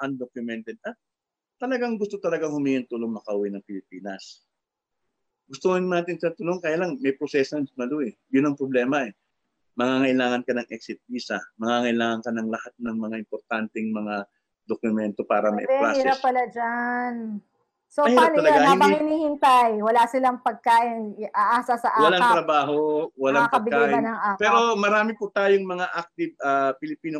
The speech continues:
Speaker 1: community groups dito na tumutulong naman at nagbibigay po ng
Speaker 2: Okay.
Speaker 1: pagkain.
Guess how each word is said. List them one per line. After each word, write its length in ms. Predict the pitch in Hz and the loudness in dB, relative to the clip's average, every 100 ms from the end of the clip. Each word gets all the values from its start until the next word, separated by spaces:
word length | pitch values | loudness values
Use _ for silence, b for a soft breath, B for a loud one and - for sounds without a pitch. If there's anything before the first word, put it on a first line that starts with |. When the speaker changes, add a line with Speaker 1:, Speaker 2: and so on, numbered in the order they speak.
| 147 | -6
Speaker 1:
community 720 | 139 143 143 147 139 135 131 120 | -4 -2 -4 -4 -4 -2 -4 -4
groups 240 | 139 - | -6 -6
dito 480 | - 127 120 110 - _ _ _ _ - | -12 -8 -6 -6 -8 _ _ _ _ -8
na 160 | 262 | -8
tumutulong 480 | 285 175 - 127 120 | -6 -10 -4 -4 -4
naman 320 | 113 110 104 117 | -6 -8 -10 -12
at 80 | 123 | -12
nagbibigay 480 | 135 123 120 113 - | -10 -8 -10 -6 -6
po 160 | - | -4
ng 240 | 190 175 165 | -6 -8 -10
Speaker 2:
Okay. 20 | |
Speaker 1:
pagkain. 380 | 87 95 90 92 | -10 -10 -10 -14